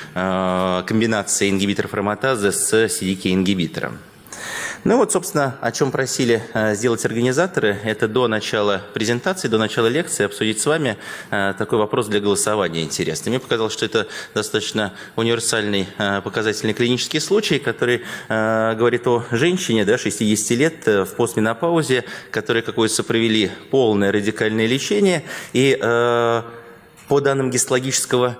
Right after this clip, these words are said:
исследования зафиксировали люминальный тип опухоли. Но затем, э, как ни странно, через два года после окончания радикального лечения у неё возникли метастазы. И посмотрите, метастазы появились в костях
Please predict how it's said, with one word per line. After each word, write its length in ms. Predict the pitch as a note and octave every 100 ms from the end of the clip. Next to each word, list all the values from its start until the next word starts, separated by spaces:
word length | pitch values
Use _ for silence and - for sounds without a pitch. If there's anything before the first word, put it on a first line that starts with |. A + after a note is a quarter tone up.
| -
исследования 540 | B2 - F#3+ E3 C3
зафиксировали 880 | A2+ A2 A#2 - D3+ D3 B2 A#2+ A2+ - A2+
люминальный 680 | F#2+ A#2+ A2+ A#2+ B2 A2+
тип 320 | G2 - A2 - -
опухоли. 500 | - F2 - - C#2 - - - - - -
Но 80 |
затем, 380 | D3 F3+ A#3+ A#3+ A3+ -
э, 520 | B2+ B2+ B2+ B2+ B2+ B2 - - - - - -
как 180 | - C3
ни 80 | C#3
странно, 420 | - C#3 C3 B2
через 340 | A#2 C#3 B2+
два 200 | A#2 B2
года 400 | B2+ A2+ F2 F2 - -
после 300 | - G#2+ -
окончания 600 | G#2 A2+ A2 - G2+ F#2+
радикального 580 | G2 G2 A2 A#2 A2 A2+
лечения 560 | A#2+ C#3 G3+ G3+ E3+ D3 - -
у 60 | B2
неё 160 | D#3+
возникли 440 | A#2+ G2+ A2+ A2+ A2
метастазы. 600 | G2 G2+ G2+ - C2 - -
И 80 | G#2
посмотрите, 640 | - C3 - F2 - D2+ - - -
метастазы 460 | B2 E3 F#3+ C#3
появились 460 | - A2+ A2 G#2+ G#2
в 40 |
костях 480 | - G2 - D#3+ A3